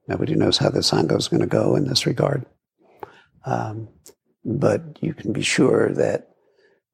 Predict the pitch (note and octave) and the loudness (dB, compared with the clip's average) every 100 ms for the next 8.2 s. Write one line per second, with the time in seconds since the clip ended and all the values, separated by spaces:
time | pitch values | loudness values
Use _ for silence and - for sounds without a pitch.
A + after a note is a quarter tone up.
0 | - - F2+ - - A2+ A2 A2+ G#2 - | -14 -10 -10 -6 0 2 2 2 -2 -2
1 | - G2 G2 - G2+ G#2+ G2 G2 - - | 0 0 -2 -2 -4 -4 -4 -4 -4 -18
2 | _ _ _ _ _ _ G2+ F2 F#2+ F#2+ | _ _ _ _ _ _ -10 -8 -8 -10
3 | F#2+ - A#2 - - - - A#2 G#2 A2 | -14 -12 -8 -4 -2 0 2 2 2 0
4 | G2+ D3+ - F#2+ G2+ G2 - - - _ | 0 0 -4 -2 0 0 0 -4 -14 _
5 | _ _ - - - G#2 G2+ G2 F#2+ G2 | _ _ -4 0 0 2 2 2 2 2
6 | G2+ G2 - G2 - - - - - - | 2 0 -2 -6 -6 -6 -2 -2 -2 -4
7 | A2+ A#2 - - G2 - - - G#2+ G2+ | -4 -8 -6 -4 -4 -6 0 2 2 2
8 | - - | 0 -2